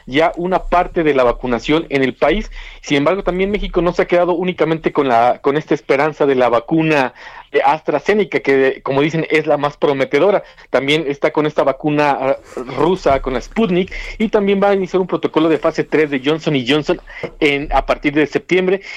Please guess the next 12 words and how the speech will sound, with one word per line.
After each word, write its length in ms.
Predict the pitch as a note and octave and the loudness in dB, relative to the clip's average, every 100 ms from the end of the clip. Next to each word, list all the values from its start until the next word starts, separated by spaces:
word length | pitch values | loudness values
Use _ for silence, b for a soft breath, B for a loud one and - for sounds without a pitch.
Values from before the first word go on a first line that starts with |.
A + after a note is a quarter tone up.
| - | -4
Y 240 | D3+ D#3+ | 0 0
también 360 | - E3 G3+ G#3+ | 0 -2 -2 -4
el, 220 | F3+ C#3+ - - | -6 -8 -16 -6
el 160 | B2+ | -4
canciller 440 | C#3+ C3+ E3 E3+ - | -2 -2 0 0 -2
dice 360 | C3 D#3 - C#3 | -6 -4 -2 -2
que 180 | C#3 | -2
ya 200 | B2+ D#3 | 2 2
hay 140 | D#3 D3 B B B B | 2 -2 B B B B
otros, 600 | D#3 D#3+ D#3+ D3+ D3 - | 0 0 2 0 0 -6
otros, 520 | D#3 D#3 D#3 D3+ - - | -2 0 2 0 -2 -2
eh, 480 | C3 A#2 A2+ A2 | 2 4 4 2